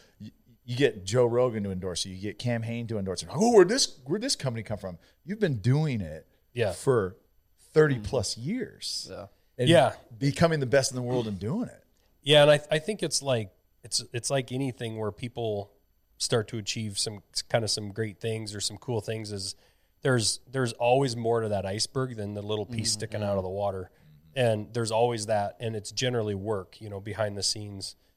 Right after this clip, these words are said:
Speaker 2: Um, <clears throat> you know, even if, you know, in the sports world, you, you see some guy drafted in the first round, and it's like,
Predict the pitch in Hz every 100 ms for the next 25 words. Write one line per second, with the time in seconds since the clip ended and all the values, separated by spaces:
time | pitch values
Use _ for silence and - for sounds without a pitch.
0 | _ _ 113 104 98 92 - _ - 151
1 | - 135 123 151 131 113 107 _ _ _
2 | - 156 160 135 123 - 127 117 117 110
3 | - 123 139 113 110 101 98 - 123 120
4 | 110 - 123 107 - _ _ _ _ _
5 | _ _ - 135 120 113 98 107 113 -
6 | 110 104 98 120 - 113 113 110 107 104
7 | 98 - 101 -